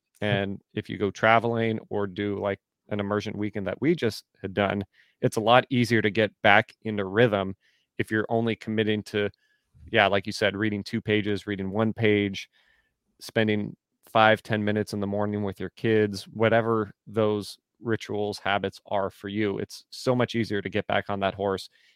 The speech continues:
Speaker 2: if you've set a standard that isn't crazy, like, "I'm gonna spend five, six hours every morning working
Speaker 1: Yeah.
Speaker 2: on, on my ri-, ritual." So for those of you who are listening to this, take a look at your life.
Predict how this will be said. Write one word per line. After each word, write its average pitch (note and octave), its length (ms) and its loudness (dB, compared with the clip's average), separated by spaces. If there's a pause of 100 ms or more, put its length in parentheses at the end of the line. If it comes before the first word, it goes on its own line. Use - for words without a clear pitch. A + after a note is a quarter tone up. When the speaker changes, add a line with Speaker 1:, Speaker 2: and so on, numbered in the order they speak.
(140)
Speaker 2:
if A2 180 -2
you've G#2 160 -4
set A2+ 340 4
a A2 80 -6
standard G#2+ 640 2 (440)
that G#2 260 6
isn't G#2 380 0 (100)
crazy, G#2+ 580 -2
like, F#2+ 260 -4
"I'm G2+ 140 -8
gonna G2 140 -6
spend G#2 260 -8
five, G2 220 2
six - 180 -12
hours F#2 320 2
every F#2+ 180 -4
morning F#2+ 520 -6
working F#2+ 320 -4
Speaker 1:
Yeah. F#2+ 80 0
Speaker 2:
on, F#2+ 220 -2 (420)
on G2+ 140 2
my F#2+ 80 0
ri-, F#2+ 180 0 (140)
ritual." G#2 420 0
So G#2+ 280 4 (880)
for A#2 340 2
those A#2+ 240 4
of G#2+ 120 -2
you A2 260 -2 (100)
who A2 160 -4
are G2+ 140 0
listening A2 720 2 (480)
to A2 240 0
this, G2+ 380 0 (480)
take D#3+ 220 6
a F3 40 2
look D#3+ 200 2
at B2+ 100 0
your B2+ 180 0
life. G#2 380 0